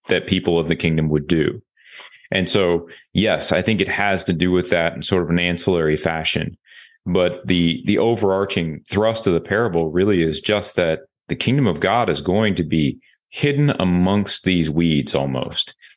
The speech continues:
It's going to be, uh, infiltrating the, the kingdom of earth, right? These principalities and powers that, that run the world.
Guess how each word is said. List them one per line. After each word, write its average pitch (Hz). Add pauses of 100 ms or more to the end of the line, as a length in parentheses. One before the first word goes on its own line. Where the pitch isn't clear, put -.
(100)
It's 87
going 104
to -
be, 85
uh, 82 (100)
infiltrating 80 (200)
the, 80
the 85
kingdom 98
of 82 (100)
earth, - (420)
right? 78
These 80
principalities 90
and 76
powers 78
that, 78 (300)
that 85
run 92
the 87
world. 82